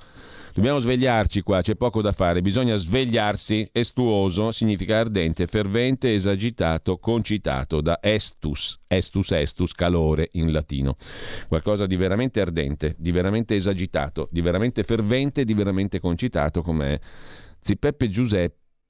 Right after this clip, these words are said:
"Che assonanza", scrive un ascoltatore. No, quello è Garibaldi, eh. Zipeppe Garibaldi. Allora, sono le nove e dieci. Quando è che ci dobbiamo interrompere per il Qui Parlamento? Fra dieci minuti. Abbiamo giusto il tempo di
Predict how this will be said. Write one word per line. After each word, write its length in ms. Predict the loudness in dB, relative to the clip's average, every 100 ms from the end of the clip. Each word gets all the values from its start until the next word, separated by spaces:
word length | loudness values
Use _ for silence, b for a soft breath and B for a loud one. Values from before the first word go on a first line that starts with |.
| 0 0
"Che 160 | 2 0
assonanza", 720 | 0 0 0 0 -2 -2 -2
scrive 340 | -2 -2 0
un 100 | 0
ascoltatore. 760 | -2 -2 -4 -2 -4 -2 -2 0
No, 140 | -2
quello 200 | -2 0
è 40 | 2
Garibaldi, 640 | 2 2 0 0 0 0
eh. 120 | 0 -2 -6
Zipeppe 440 | -6 -2 -2 0
Garibaldi. 520 | 0 0 2 2 2 2
Allora, 280 | 2 0 -4 _
sono 300 | -4 -2 0
le 100 | 0
nove 320 | 0 -2 -2
e 120 | -2
dieci. 480 | 0 0 0 -2 -6
Quando 220 | -2 -2 -2
è 20 |
che 60 |
ci 80 | -2
dobbiamo 260 | 0 2 0
interrompere 640 | 0 0 0 0 0 -2
per 160 | 0 -2
il 140 | 0
Qui 140 | -2 -2
Parlamento? 840 | 0 0 2 2 2 0 2 0
Fra 180 | 0 0
dieci 320 | 2 0 0
minuti. 360 | 0 2 0 0
Abbiamo 280 | 0 0 0
giusto 240 | 0 0
il 100 | -2
tempo 400 | 0 0 0 -2
di 240 | 0 0